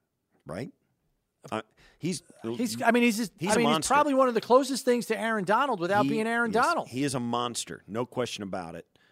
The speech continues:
Speaker 1: And he does it from the inside. He's big, he's fast, uh, he's got it all. He's a game wrecker. So you got, you can't let him out the door, right?
Speaker 2: Well, they did it with Leonard Williams.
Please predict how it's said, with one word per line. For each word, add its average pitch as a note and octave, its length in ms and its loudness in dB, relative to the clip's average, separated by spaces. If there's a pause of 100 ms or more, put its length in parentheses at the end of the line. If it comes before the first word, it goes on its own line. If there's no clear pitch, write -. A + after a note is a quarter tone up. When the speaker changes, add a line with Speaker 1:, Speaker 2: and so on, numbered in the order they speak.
(100)
Speaker 1:
And G#2+ 100 -6
he G#2+ 80 -2
does A#2+ 240 2
it B2+ 80 -10
from A2 160 -10
the G2+ 180 -6
inside. A2 460 -2
He's E2+ 140 -10
big, C3+ 540 2
he's G2 180 -8 (120)
fast, A#2 580 0 (840)
uh, G#2+ 80 -2
he's A2+ 100 -2
got G3 160 6
it C3 80 -2
all. G2+ 240 0 (540)
He's A2+ 140 -10
a A#2+ 40 -8
game D3 300 0
wrecker. - 260 -12 (920)
So B2+ 400 4
you B2+ 180 -4
got, D3 280 4
you C#3+ 60 -4
can't A#3 240 2
let F#3 140 6
him D#3 80 2
out C#3+ 160 2
the A#2 60 -10
door, A2 500 2 (1040)
right? C#3+ 340 2 (640)
Speaker 2:
Well, A#2 160 -20
they A#2+ 80 -20
did C3+ 200 -12
it D3 60 -8
with A#2 140 -14
Leonard C3+ 320 -14
Williams. C3 440 -14